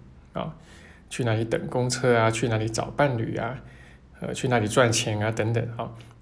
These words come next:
这些在他来看其实都是次要的，甚至是可有可无的。他最关切的还是你内在的平安，所以他最主要给你的指引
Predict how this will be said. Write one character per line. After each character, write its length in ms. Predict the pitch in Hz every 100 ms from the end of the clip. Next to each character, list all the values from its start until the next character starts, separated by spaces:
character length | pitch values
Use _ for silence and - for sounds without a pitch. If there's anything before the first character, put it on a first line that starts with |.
| -
这 100 | -
些 140 | 120 120
在 200 | 131 117
他 200 | 113 113
来 180 | 101
看 320 | 98 - 110 -
其 180 | -
实 140 | 123 123
都 220 | 120 135
是 80 | 123
次 320 | - - 135
要 160 | 131 -
的， 100 | - - - - - - - - - - - -
甚 220 | - 151
至 80 | 131
是 160 | 123 123
可 260 | - -
有 180 | 117 127
可 220 | - -
无 200 | - 131
的。 120 | - - - - - - - -
他 120 | -
最 160 | 147 151
关 240 | - 135
切 140 | 131 127
的 80 |
还 120 | 110 107
是 140 | 135
你 120 | 113 117
内 160 | 123
在 120 | 120
的 100 | 113
平 240 | 117 - 143
安， 200 | - 165 - - - -
所 160 | -
以 40 | 127
他 100 | 131
最 140 | 151
主 140 | 131
要 140 | 107 120
给 140 | 113
你 100 | 113
的 100 | 117
指 240 | 117 - 113
引 200 | 113